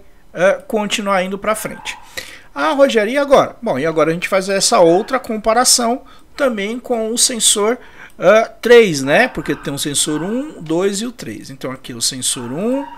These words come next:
se ele for branco, ele vai continuar pra frente. O sensor dois, então ele vai comparar o sensor dois, vai lá a porta, eh, desculpa, o sensor três, né? Porque tem o sensor um, o dois e o três.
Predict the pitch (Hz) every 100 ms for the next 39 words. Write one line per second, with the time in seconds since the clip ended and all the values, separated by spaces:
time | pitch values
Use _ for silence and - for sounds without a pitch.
0 | - - - - - - 135 139 208 220
1 | 208 196 214 262 214 202 202 202 196 208
2 | 196 196 226 - 113 - - - - -
3 | 175 - 214 - 226 220 190 180 120 -
4 | 139 131 143 151 156 147 190 196 - 143
5 | 135 131 - 143 - 139 135 127 165 226
6 | 175 - - - - - 135 131 127 123
7 | - 127 127 - - 127 - - 131 -
8 | 113 147 - 151 - 139 190 190 151 226
9 | - - - 143 156 135 143 143 180 233
10 | 165 165 202 220 226 160 107 -